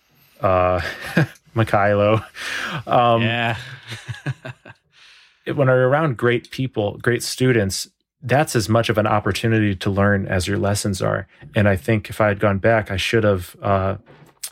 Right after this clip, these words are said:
Speaker 1: should have played trombone quartets more, should have played a brass quintet more. I think, you know, I didn't have a, a chamber, I didn't have a chamber group like I know some of my, some of my colleagues now are like, "Oh yeah, I was in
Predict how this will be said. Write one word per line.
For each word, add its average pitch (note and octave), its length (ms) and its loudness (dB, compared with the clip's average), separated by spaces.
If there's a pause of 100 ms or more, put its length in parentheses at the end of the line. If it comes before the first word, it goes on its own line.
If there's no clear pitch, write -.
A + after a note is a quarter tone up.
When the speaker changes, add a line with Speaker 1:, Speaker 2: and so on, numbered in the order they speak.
Speaker 1:
should - 200 0
have A#2+ 100 0
played B2 220 2
trombone B2+ 360 2
quartets A2 460 -2
more, G2 220 -6
should A2+ 160 -2
have A2+ 100 0
played A2+ 220 2
a G#2 40 -2
brass G#2+ 320 0
quintet G2+ 440 -2
more. F#2+ 280 -4 (360)
I G2 60 -4
think, G#2+ 360 -2 (1040)
you B2 100 2
know, A#2 80 4
I A2+ 140 4
didn't B2 200 0
have A2 280 2
a, G2+ 180 2
a A2 60 -2
chamber, A2 540 0
I A#2 80 2
didn't B2+ 180 2
have A2 180 2
a G#2 60 0
chamber A2+ 340 0
group G2+ 360 -2 (500)
like G2+ 220 -2
I G2+ 80 0
know G2+ 160 0
some A2 200 0
of G#2+ 60 0
my, G#2 440 -2
some E3+ 180 0
of F3+ 60 4
my A#2 100 4
colleagues G2+ 420 0
now C#3+ 140 2
are G#2+ 80 2
like, G2+ 160 -2
"Oh - 80 0
yeah, B2 140 4
I G#2 100 2
was A#2 180 2
in A2 220 2